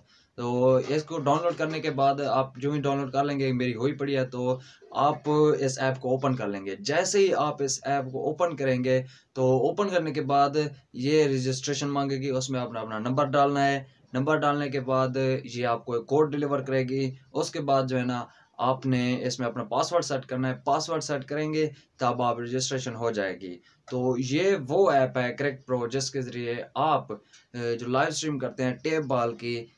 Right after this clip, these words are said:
या किसी भी tournament की करते हैं, तो इसमें आप जो है लाइव streaming score के साथ जो ओवरले होता है display,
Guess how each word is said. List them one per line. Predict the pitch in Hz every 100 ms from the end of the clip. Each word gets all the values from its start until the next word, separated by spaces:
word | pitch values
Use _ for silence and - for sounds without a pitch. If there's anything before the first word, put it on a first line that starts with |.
| _
या | 110 117 113 110
किसी | 104 165
भी | 170 151
tournament | 143 139 135 131
की | 131
करते | 120 113 123
हैं, | 117 107
तो | 117 110
इसमें | - 135 - 131 127 120 - _ -
आप | 117 120 110
जो | 117
है | 107 113 110 104
लाइव | 107 120 139
streaming | 131 135 135
score | 135 - 131 165 208
के | 165
साथ | 127 117 110 104 117 117
जो | 120
ओवरले | - 131 135 123
होता | 117 107 117
है |
display, | 110 123 - 120 110